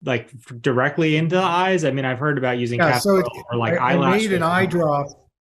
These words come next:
Speaker 2: I made an eye drop. It's a hundred percent certified organic,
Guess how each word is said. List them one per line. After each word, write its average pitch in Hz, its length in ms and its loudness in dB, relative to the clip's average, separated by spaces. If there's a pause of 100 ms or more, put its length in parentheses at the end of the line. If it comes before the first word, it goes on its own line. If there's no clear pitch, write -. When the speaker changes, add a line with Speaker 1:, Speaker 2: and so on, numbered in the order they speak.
(500)
Speaker 2:
I 151 60 -6
made 180 280 0
an 175 100 -2
eye 175 200 0
drop. 143 360 -2
It's 139 120 -10
a 135 60 -6
hundred 185 340 -2
percent 160 600 -6
certified 185 720 -2
organic, 135 680 -4